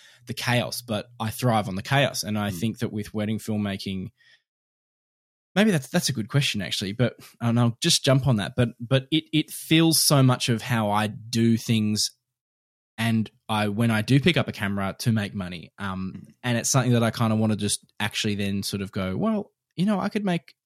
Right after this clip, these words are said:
Speaker 1: not a ton of money. Like, you, you know, who's selling photo
Speaker 2: Mm.
Speaker 1: books and making a shit ton of money? Like, nobody." But I think it's something as a creative project to do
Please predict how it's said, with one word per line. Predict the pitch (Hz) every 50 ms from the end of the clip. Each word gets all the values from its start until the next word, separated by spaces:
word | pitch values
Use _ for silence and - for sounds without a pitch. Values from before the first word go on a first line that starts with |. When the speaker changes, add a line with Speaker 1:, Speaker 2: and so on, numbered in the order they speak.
| _ _ _ _ _ _ _ _ _ _ _
Speaker 1:
not | 123 131 156 131
a | 101
ton | - - 143 143
of | 113
money. | 98 95 101 117
Like, | 127 120 107 113
you, | 131 113 -
you | - 123 117
know, | 104 95
who's | 117 143 147 -
selling | - 135 123 117
photo | - - 117 117 123 117
Speaker 2:
Mm. |
Speaker 1:
books | 110 110 101 -
and | 113 107
making | 107 104 104 104 104
a | 101
shit | - - 117 -
ton | - 107 101
of | 98
money? | 107 107 92 76
Like, | 71 90 90 - -
nobody." | 101 104 95 87 71 76 92 127 - - - - _ _ _
But | - 131 123 - - _ -
I | 160
think | 170 214 190 156
it's | 147
something | 160 139 - - -
as | - 135 117
a | 117
creative | - - 143 131 123 113 110 -
project | - 127 120 110 113 - - -
to | 117 107
do | 113 131 107 80 87 123